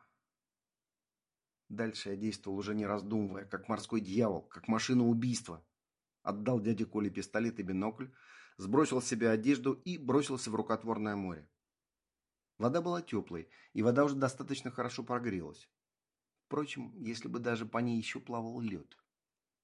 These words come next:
это бы меня не остановило. Пароход дал два гудка. Услышав выстрелы, из охотничьего домика к бандитам наверняка уже спешила подмога.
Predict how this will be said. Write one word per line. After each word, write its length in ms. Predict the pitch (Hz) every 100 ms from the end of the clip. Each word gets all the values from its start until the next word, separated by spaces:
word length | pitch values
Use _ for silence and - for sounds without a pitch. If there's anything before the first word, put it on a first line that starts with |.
| _
это 240 | 90 - 90
бы 160 | 92
меня 240 | 101 95 92
не 100 | 92
остановило. 640 | 95 - 95 92 87 76 - _ _ _ _ _ _ _ _ _ _ _ _ _ _ _ _ _ _ _
Пароход 360 | 104 104 135
дал 160 | 120 107
два 160 | 113 107
гудка. 480 | 110 - 87 80 _ _ _ _ - - -
Услышав 440 | 123 180 156 127
выстрелы, 540 | 107 131 - 127 135 135
из 120 | 107
охотничьего 560 | 127 160 143 143 135 123
домика 400 | 117 127 131 127
к 80 |
бандитам 560 | 120 131 117 117 123 127
наверняка 480 | 123 120 123 120 135
уже 160 | 135
спешила 400 | 127 139 - 135
подмога. 560 | 123 143 151 117 78 -